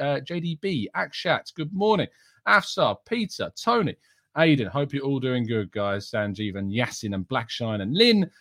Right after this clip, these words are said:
and Highbury, Ryan and Guna Legend too, and all the more of you as well that have joined us. Thank you for continuing to make this a part of your morning routine. Do subscribe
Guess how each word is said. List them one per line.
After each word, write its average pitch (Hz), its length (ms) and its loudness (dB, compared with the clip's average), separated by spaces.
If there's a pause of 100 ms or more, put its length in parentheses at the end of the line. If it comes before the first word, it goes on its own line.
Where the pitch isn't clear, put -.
(140)
and 117 120 0
Highbury, 104 640 -2 (160)
Ryan 104 540 2
and 110 420 -2
Guna 139 240 6
Legend 98 380 -2
too, 101 240 -2
and 123 180 0
all 175 260 4
the 147 100 6
more 135 280 6
of 113 100 2
you 113 160 2
as 104 140 0
well 107 140 0
that 104 100 0
have 98 140 -2
joined 107 320 4
us. 101 120 0
Thank 120 280 4
you 110 120 4 (280)
for 120 120 -4
continuing 143 720 4
to 123 100 -2
make 123 180 4
this 117 140 -6
a 117 40 -6
part 117 280 2
of 113 200 0
your 117 160 2
morning 117 420 2
routine. 165 540 4 (280)
Do 214 160 8
subscribe 151 600 6